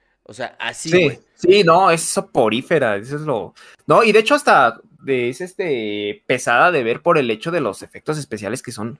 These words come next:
Speaker 2: malísimos,
Speaker 1: Que
Speaker 2: ¿no? O
Speaker 1: también
Speaker 2: sea,
Speaker 1: se sienten
Speaker 2: lo que
Speaker 1: viejos.
Speaker 2: se sienten viejísimos. Es que en ese sentido, eh, estoy totalmente de acuerdo con, con lo que dice Diana, ¿no? De que, este, es una película que si hu-,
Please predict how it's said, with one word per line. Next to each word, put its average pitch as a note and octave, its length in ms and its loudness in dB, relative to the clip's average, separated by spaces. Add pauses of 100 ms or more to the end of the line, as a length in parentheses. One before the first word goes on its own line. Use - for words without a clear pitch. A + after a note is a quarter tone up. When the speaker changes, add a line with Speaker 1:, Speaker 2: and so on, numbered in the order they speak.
Speaker 2:
malísimos, A#2 640 -12
Speaker 1:
Que - 80 -12
Speaker 2:
¿no? - 20 -6
O C3+ 40 -4
Speaker 1:
también D3+ 200 -2
Speaker 2:
sea, G3 80 0
Speaker 1:
se E3 60 -8
sienten E3+ 260 -8
Speaker 2:
lo C#3+ 80 4
que E3 100 -2
Speaker 1:
viejos. C#3+ 380 4 (720)
Speaker 2:
se - 180 -2
sienten E3+ 360 2
viejísimos. D#3+ 460 0
Es - 40 -14
que G3 240 0
en D3+ 160 0
ese F3+ 140 -4
sentido, D#3+ 560 0
eh, A2 260 -2
estoy A2 260 -8
totalmente D3 520 -4
de C3+ 60 0
acuerdo B2 440 -2
con, F#2 400 -12
con G2+ 120 -14
lo G#2 80 -14
que G#2+ 80 -12
dice A2 420 -8
Diana, A2+ 300 -6
¿no? G#2+ 160 -8
De C3+ 120 -2
que, G#2+ 360 0
este, G#2 480 -2
es A#2 100 -8
una D#3 120 0
película D3 380 -2
que A2 280 2
si - 180 -6
hu-, A2+ 120 -6